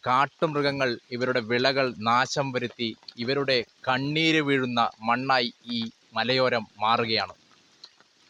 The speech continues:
ഞങ്ങളിപ്പോൾ ഉള്ളത് ശ്രീകണ്ഠപുരം നഗരസഭയിലെ ഇരുപത്തിമൂന്നാം വാർഡിലാണ്. ഇവിടെ കാട്ടുമൃഗങ്ങളുടെ ആക്രമണത്തിൽ നശിക്കപ്പെട്ട വിളകളാണ് നിങ്ങൾക്ക് മുമ്പിൽ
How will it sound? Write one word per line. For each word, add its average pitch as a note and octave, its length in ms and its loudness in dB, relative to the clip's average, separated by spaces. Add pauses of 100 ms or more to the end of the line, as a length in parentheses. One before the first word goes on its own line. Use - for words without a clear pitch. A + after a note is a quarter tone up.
(180)
ഞങ്ങളിപ്പോൾ E3+ 420 2 (160)
ഉള്ളത് C#3 300 4 (680)
ശ്രീകണ്ഠപുരം E3 580 0 (240)
നഗരസഭയിലെ C3 640 2 (320)
ഇരുപത്തിമൂന്നാം C#3+ 680 0 (160)
വാർഡിലാണ്. A2 440 2 (800)
ഇവിടെ C#3 200 4 (420)
കാട്ടുമൃഗങ്ങളുടെ C#3+ 800 2 (220)
ആക്രമണത്തിൽ C3+ 500 -2 (300)
നശിക്കപ്പെട്ട - 680 -4 (840)
വിളകളാണ് C3+ 580 2 (320)
നിങ്ങൾക്ക് C3 360 -2
മുമ്പിൽ A2 220 -2